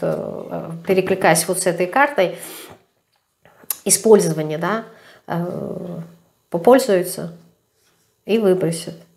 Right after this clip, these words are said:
И, а вы потом уже изранены, понимаете, вот вы этого всего боитесь. Ну, либо физической, да, то есть здесь вот какая-то боль, да, когда, э, крылья как-то обламываются, и, м,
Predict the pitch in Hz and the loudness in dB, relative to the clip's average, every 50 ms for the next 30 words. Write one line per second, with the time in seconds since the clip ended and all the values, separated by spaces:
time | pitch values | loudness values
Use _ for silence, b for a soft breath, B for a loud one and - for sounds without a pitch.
0 | _ _ _ _ - 196 208 202 196 - 185 180 185 226 240 226 208 214 220 220 | _ _ _ _ -2 0 2 2 4 4 4 2 4 4 2 2 2 2 2 0
1 | 208 196 190 208 202 196 185 196 185 175 175 170 170 160 151 160 160 160 - - | 0 2 2 2 2 2 2 2 2 2 2 0 0 -2 -4 -6 -8 -8 -8 -8
2 | 175 175 180 185 185 180 180 - 160 170 165 170 185 208 220 190 180 180 180 190 | -6 -6 -4 -4 -6 -6 -8 -8 -8 -6 -6 -2 0 0 2 2 2 2 0 0
3 | 190 180 170 - - 175 196 190 185 185 180 180 185 - - - - - - - | -2 -2 -2 -2 -2 0 2 2 2 4 4 2 2 0 -4 -6 -8 -10 -10 -12
4 | - B B B B B B B B B B B B B - 226 277 302 277 262 | -16 B B B B B B B B B B B B B 4 6 8 8 8 8
5 | 226 220 220 226 214 196 196 190 - - - - - 180 175 196 214 214 214 185 | 6 6 4 2 0 -2 -2 -4 -4 -4 -2 -2 -2 0 2 2 2 2 2 0
6 | 175 175 180 196 240 247 - - 196 196 - - - 226 214 208 208 208 190 185 | 0 0 0 -2 -2 -2 -2 -4 -6 -8 -8 -4 2 2 4 4 4 2 0 0
7 | 196 196 185 170 180 185 196 190 196 185 175 180 180 185 B B B B B B | 0 0 2 2 0 0 0 -2 -4 -4 0 0 0 0 B B B B B B
8 | B B - - 175 185 175 175 175 170 165 170 170 170 170 208 220 233 226 208 | B B -2 0 2 2 2 2 4 4 4 4 4 4 4 4 4 6 6 6
9 | 185 185 - 190 185 - - 190 175 165 - - 185 180 214 220 233 254 254 233 | 4 4 4 2 2 2 2 4 4 4 4 0 -2 2 4 4 4 4 4 2
10 | 208 180 180 175 170 170 165 - - 180 170 175 165 170 - 185 185 185 175 170 | 2 2 0 0 0 -2 -4 -4 -4 -2 -2 -2 -4 -4 -4 -4 -4 -2 -2 -2
11 | 170 165 160 160 170 165 | -2 -2 -2 -4 -6 -8